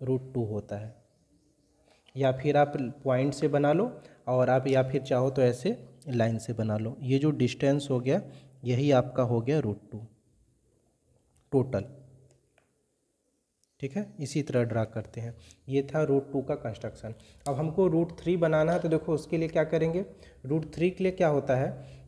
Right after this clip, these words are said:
कि देखो, अ, root three जब pythagoras का यूज़ करेंगे theorem का, तो हमको क्या करना है, यहाँ पे root three लाना है। तो रूट थ्री लाने के लिए क्या करेंगे, अब हम base को देखो, ये यहाँ पे मान लो root two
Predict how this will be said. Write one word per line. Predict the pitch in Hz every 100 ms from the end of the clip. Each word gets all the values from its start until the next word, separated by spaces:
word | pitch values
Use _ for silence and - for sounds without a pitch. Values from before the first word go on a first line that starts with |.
| -
कि | 175
देखो, | 160 160 135 117
अ, | - 139 143
root | 143 147 175 -
three | 170 180
जब | 175 175
pythagoras | 170 143 165 151 160 170
का | 165
यूज़ | 165 151 156
करेंगे | - 151 156 156
theorem | 151 135 131 127
का, | 143 185 - - - - - _ _ - _
तो | -
हमको | 135 139 135 170
क्या | 165 151
करना | - 135 135
है, | 165 151
यहाँ | 135 147
पे | 139 156
root | 143 143
three | - 127
लाना | 117 113 120
है। |
तो | 123
रूट | 143 151 151
थ्री | - 165
लाने | 156 156
के | 160
लिए | 165
क्या | 160 156
करेंगे, | 165 156 165 196 - - - _
अब | 143 139 139
हम | 143 160 127
base | 123 147 156 - -
को | 175
देखो, | 156 143 151 139
ये | 143 - - 131 151
यहाँ | 170 143 147
पे | 151 160
मान | 147 147
लो | 151 151
root | 139 143 -
two | 165